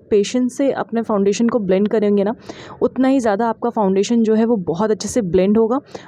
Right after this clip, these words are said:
और आपका जो मेकअप है वो बिल्कुल फ्लॉलेस लगेगा, कहीं से भी क्रीज बिल्कुल भी नहीं आएगी। So यहाँ पे मैंने वीडियो को थोड़ा सा ज़्यादा जल्दी चला दिया था। उसके बाद मैंने कंसीलर के लिए यहाँ पे यूज़ किया है स्विस ब्यूटी का कंसीलर। अपने हाई पॉइंट्स पे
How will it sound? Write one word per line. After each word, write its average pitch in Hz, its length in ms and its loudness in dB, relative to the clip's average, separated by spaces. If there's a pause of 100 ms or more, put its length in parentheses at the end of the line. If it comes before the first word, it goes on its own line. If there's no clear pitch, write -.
और 220 140 0
आपका 214 220 -2
जो 233 120 0
मेकअप 208 360 0
है 254 60 -2
वो 254 100 0
बिल्कुल 196 320 -2
फ्लॉलेस 202 600 0
लगेगा, 160 420 -2 (120)
कहीं 220 160 2
से 226 140 0
भी 233 100 0
क्रीज 214 300 0
बिल्कुल 190 340 0
भी 185 120 2
नहीं 170 160 0
आएगी। 151 320 -6 (440)
So 233 140 2
यहाँ 220 200 2
पे 226 100 -2
मैंने 214 180 0
वीडियो 196 220 0
को 208 80 0
थोड़ा 202 180 0
सा 196 140 -2 (320)
ज़्यादा 180 580 -2
जल्दी 180 320 0
चला 185 240 0
दिया 190 220 0
था। 240 160 -2 (500)
उसके 277 220 -2
बाद 262 180 0
मैंने 262 220 0
कंसीलर 247 560 0
के 240 140 -8
लिए 240 120 0
यहाँ 220 200 0
पे 214 120 -6
यूज़ 208 240 -2
किया 226 140 0
है 220 60 2
स्विस 202 320 0
ब्यूटी 190 260 0
का 208 140 0
कंसीलर। 190 560 2
अपने 220 280 0
हाई 196 260 -2
पॉइंट्स 202 380 0
पे 240 280 0